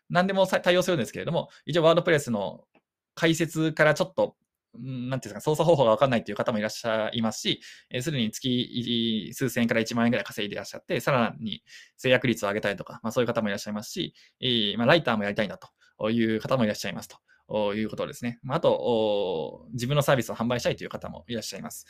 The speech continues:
えー、まあ、そういう、うー、幅広く、まあ、ワードプレス関係、関係であれば対応できますんで、えー、ぜひ見てみてください。はい。あと、おー、ブログとかね、Twitterとか、あ、YouTubeとかもやっています。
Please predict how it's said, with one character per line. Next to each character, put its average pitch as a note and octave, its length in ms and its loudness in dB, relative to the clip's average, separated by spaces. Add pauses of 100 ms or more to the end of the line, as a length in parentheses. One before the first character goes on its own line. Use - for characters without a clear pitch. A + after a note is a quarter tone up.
(400)
え G#2 380 -4
ー、 G2+ 40 -8
ま B2+ 80 -2
あ、 - 20 -6
そ G3+ 120 0
う - 40 2
い F#3+ 100 2
う、 F3 60 0
う D#3 580 0
ー、 C#3 40 -2
幅 D#3 180 2
広 D3+ 180 2
く、 F#2+ 120 -8
ま B2+ 100 6
あ、 - 20 8
ワ F3 60 10
ー - 20 10
ド F#3 80 6
プ G3 80 4
レ F#3+ 80 8
ス F#3+ 80 -2
関 F#3 220 0
係、 - 320 -8
関 F3 180 2
係 F2 260 -6 (280)
で C#3+ 80 2
あ D#3 40 6
れ D3+ 60 4
ば A2 240 -2
対 A2+ 160 -2
応 G#2 140 0
で - 80 -8
き - 80 -8
ま G#2 100 -4
す - 100 -14
ん G#2 40 -6
で、 - 240 -2
え F2 480 -6
ー、 A2 40 -12
ぜ A#2+ 100 -8
ひ - 120 -10
見 G#2+ 80 -8
て - 80 -18
み F2+ 80 -12
て D2+ 80 -14
く - 60 -18
だ C2+ 100 -12
さ - 80 -6
い。 - 140 -8 (280)
は A#2+ 100 -4
い。 - 100 -14 (240)
あ - 80 4
と、 B2 160 4
お B2 180 8
ー、 A#2 40 6
ブ B2 80 6
ロ C3+ 100 8
グ C3 80 0
と C3 80 0
か - 100 -4
ね、 A#2 180 -8
Twitter A2+ 300 0
と - 80 -8
か、 - 160 -12 (100)
あ、 - 80 -4
YouTube A2+ 380 2
と - 80 -10
か F#2 80 -12
も G2+ 60 -6
や G2 60 -6
っ - 40 -20
て F#2 100 -14
い G2 60 -12
ま - 100 -16
す。 - 200 -16